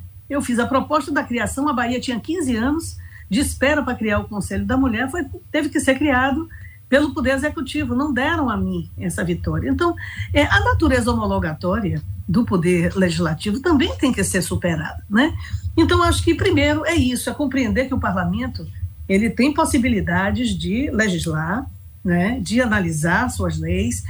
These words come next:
de encaminhar suas leis. Ele não pode ser, é, um, um organismo anexo do Poder Executivo, mas, ao mesmo tempo, ele tem que ter uma correlação de forças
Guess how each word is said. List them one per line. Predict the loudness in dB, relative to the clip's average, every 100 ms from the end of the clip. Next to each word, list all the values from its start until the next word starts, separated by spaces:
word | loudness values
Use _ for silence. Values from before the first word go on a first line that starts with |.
| -4
de | 2 4
encaminhar | 4 2 2 2 2 2
suas | 0 0 -2
leis. | -2 -2 -2 -4 -6 -2 0 2
Ele | 4
não | 4 4
pode | 2 2 2
ser, | 0 0 0 0 -4 -8 -8
é, | 0 2 2
um, | 2 2 2 0 0
um |
organismo | 0 0 0 0 0
anexo | 0 0 0 -2 -4 -4 -2
do | -2
Poder | -2 -2
Executivo, | -2 -2 -2 -4 -4 -2 -2 -2 -6 -4 2
mas, | 4 4
ao | 4
mesmo | 2 0
tempo, | 0 2 2 2
ele | 2 2
tem | 0 0
que | 0
ter | 0
uma | 0 0
correlação | 0 0 0 -2 -2
de | -2
forças | -4 -6 -6 -8